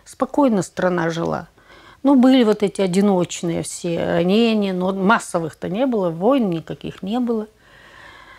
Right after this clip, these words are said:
Э, и, э, м, ситуация возникла следующая.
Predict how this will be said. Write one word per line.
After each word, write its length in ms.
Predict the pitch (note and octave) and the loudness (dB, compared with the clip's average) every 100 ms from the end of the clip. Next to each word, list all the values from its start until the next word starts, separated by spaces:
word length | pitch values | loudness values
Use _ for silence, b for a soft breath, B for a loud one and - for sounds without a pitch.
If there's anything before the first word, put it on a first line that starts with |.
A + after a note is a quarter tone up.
| B B B B _ - | B B B B _ -10
Э, 280 | F#3+ F#3 F3+ | -4 -2 -2
и, 580 | F#3+ A3 C#4+ C#4+ - A#3 | -2 2 2 2 -4 -6
э, 560 | G#3+ G3+ G3 G3 F#3+ F#3+ A3 _ - | 0 2 2 0 -2 -6 -12 _ -16
м, 520 | G3 F#3+ F3+ F#3 D3+ - | -14 -12 -12 -12 -14 -14
ситуация 680 | - G#3+ - B3 D4+ D4 G#3+ | -12 -10 0 2 2 0 0
возникла 540 | G#3 G3 A3+ A3 G#3+ G#3 | 2 2 0 0 -2 -4
следующая. 960 | - G#3+ F3+ E3 D#3+ - - E3 F3 | 0 2 2 0 -4 -6 -6 -6 -6